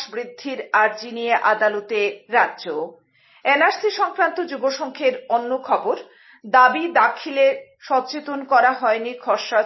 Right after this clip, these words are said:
ছুটদের, সহায়তা নেই সরকারেরও। নির্দেশের জটে বিপাকে মানুষ, বেশি লোকের পুনরাবেদন চান না কর্তৃপক্ষ, আমসু।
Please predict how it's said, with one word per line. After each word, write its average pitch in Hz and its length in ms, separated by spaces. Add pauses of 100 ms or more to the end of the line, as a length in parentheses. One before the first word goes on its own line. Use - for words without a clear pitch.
ছুটদের, 190 460 (400)
সহায়তা 269 600 (120)
নেই 240 140 (160)
সরকারেরও। 170 680 (460)
নির্দেশের 311 640 (120)
জটে 254 320 (100)
বিপাকে 233 440 (160)
মানুষ, 190 280 (460)
বেশি 262 320 (100)
লোকের 247 420 (560)
পুনরাবেদন 302 720 (120)
চান 254 260
না 262 160
কর্তৃপক্ষ, 233 540 (480)
আমসু। - 400